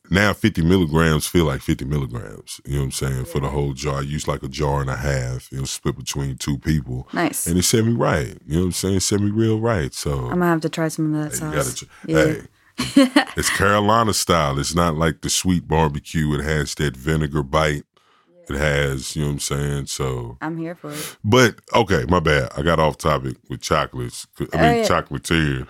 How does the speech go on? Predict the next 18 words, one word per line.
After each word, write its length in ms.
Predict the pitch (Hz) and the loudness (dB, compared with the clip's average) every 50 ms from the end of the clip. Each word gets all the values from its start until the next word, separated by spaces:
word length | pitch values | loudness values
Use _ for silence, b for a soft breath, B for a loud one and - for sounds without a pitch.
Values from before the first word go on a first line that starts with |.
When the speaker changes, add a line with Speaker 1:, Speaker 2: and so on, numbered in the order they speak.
| - - - | -14 -16 -10
Speaker 2:
Chocolate, 380 | - 226 214 - - 98 92 - | -6 -4 -4 -4 -4 -6 -6 -2
chocolate. 180 | - 104 - | 0 2 4
Speaker 1:
Because 180 | 120 127 123 107 | 4 4 4 4
that 160 | 131 147 160 | 4 4 6
is, 240 | 139 120 101 82 76 | 6 4 4 2 2
that's 220 | 92 120 117 - | 2 2 2 4
like, 240 | 135 123 107 90 73 | 4 4 4 2 2
like 180 | 71 87 98 101 | 0 2 2 4
I 60 | 98 | 4
said, 300 | 90 - - 107 92 87 | 4 4 4 4 4 4
that's 200 | 90 - - - | 4 0 0 -2
a 20 | |
real, 600 | 80 82 95 98 95 92 87 82 78 73 71 65 64 - _ _ _ _ _ _ | 0 2 4 4 4 4 4 4 4 2 0 -4 -8 -14 _ _ _ _ _ _
th-, 260 | - 87 71 85 92 82 | -2 -2 -2 0 2 2
that's 220 | 101 104 - - | 2 2 0 -2
a 20 | |
real 240 | 76 80 90 87 78 | 0 2 4 4 4
passion. 640 | - - 98 90 76 71 - - - 58 62 - | 2 2 0 2 0 0 -2 -4 -4 -6 -12 -16